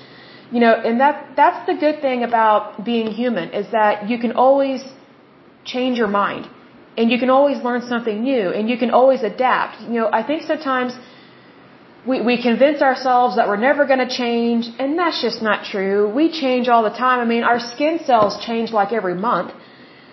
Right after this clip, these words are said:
I mean, and we, we grow a new hair follicle. I mean,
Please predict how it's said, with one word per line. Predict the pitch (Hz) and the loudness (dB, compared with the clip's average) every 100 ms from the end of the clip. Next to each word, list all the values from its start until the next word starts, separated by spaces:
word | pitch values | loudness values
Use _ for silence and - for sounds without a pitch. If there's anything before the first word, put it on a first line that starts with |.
| - - | -20 -6
I | 214 | -2
mean, | 214 208 202 - - - - - | 0 0 -2 -8 -20 -20 -16 -6
and | 214 | 0
we, | 233 240 233 | 2 0 -2
we | 233 | -4
grow | 233 247 269 | -2 2 4
a | 254 | 2
new | 247 | 0
hair | 240 233 262 | 0 2 2
follicle. | 240 208 202 202 208 196 | 2 2 2 0 0 0
I | 202 | 0
mean, | 226 | -2